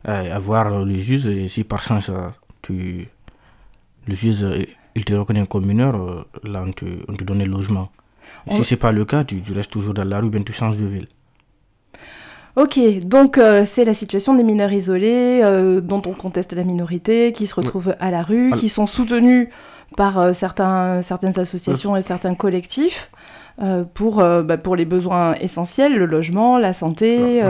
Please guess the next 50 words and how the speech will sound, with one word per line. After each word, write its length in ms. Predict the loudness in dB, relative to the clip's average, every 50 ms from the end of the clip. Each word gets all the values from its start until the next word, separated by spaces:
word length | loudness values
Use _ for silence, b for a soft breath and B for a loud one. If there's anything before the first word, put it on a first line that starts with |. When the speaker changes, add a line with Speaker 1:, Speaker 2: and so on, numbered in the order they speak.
| 2
Speaker 2:
euh, 60 | 2 2
Speaker 1:
nourriture, 500 | 0 -2 -6 -6 -4 -4 -2 -4 -6 -6
tout, 80 | -8 -10
tout, 140 | -8 -8
tout. 240 | -8 -6 -6 -6 -6 -4
Speaker 2:
la 100 | -2 0
Speaker 1:
Ouais. 60 | 0
Speaker 2:
nourriture, 720 | 0 0 -2 -4 -4 -4 -2 2 4 4 4 4 2 -4 -4
la 120 | -2 -2
scolarité. 800 | -2 -2 -4 -6 -4 -4 -4 -6 -6 -2 0 0 2 0 0 -4 -6 -6
Speaker 1:
Ouais, 120 | -4 -4 -4
c'est 140 | -4 -8 -12
ça. 200 | -10 -10 -10 -10 -10
Speaker 2:
Donc, 180 | -10 -10 -4 -2
euh, 240 | 0 0 0 0 0
il 40 | 0
y 60 | 0
a, 140 | 0 0 -2
il 60 | -2
y 40 | -4 -4
a 140 | -4 -6
ces 300 | -6 -4 -4 -4 -2 -2
associations 480 | -4 -4 -4 -6 -4 -4 -4 -2 0 0
et 40 | 0
ces 140 | 0 -2 -4
collectifs 420 | -4 -4 -4 -6 -8 -10 -12 -12
qui 120 | -10 -10
gravitent 400 | -8 -6 -4 -4 -4 -4 -6 -8
autour 200 | -10 -8 -6 -6
de 120 | -4 -4 -4
vous. 240 | -4 -2 -4 -4 -6 B B B B B
Speaker 1:
Ouais. 120 | -4 -2 0
Speaker 2:
Et, 240 | 2 4 6 6 6
euh, 220 | 6 6 4 4 4
et 120 | 2 2
là, 160 | 6 8 8 8
il 80 | 8
y 60 | 8
a 40 | 6
eu 140 | 6 6 6
une 140 | 6 6 6
actualité, 640 | 4 2 2 2 2 2 0 -4 -2 -2 0 2 4
euh, 400 | 4 4 4 4 4 4 2 0 -2 -4 -6 -6 -6 -6 -6 -6 -6
vendredi, 580 | -2 0 0 0 2 0 -2 -2 0 -2 -4 -4 -4
hein, 180 | -2 -2 0 0
puisque, 300 | -2 -4 -10 -12 -6 -4
euh, 400 | -2 0 2 2 2 2 0 -2 -4
vous 200 | -6 -6 -4 -4
avez, 320 | -2 -2 2 2 2 2
euh, 460 | 2 0 0 0 0 0 -2 -2 -4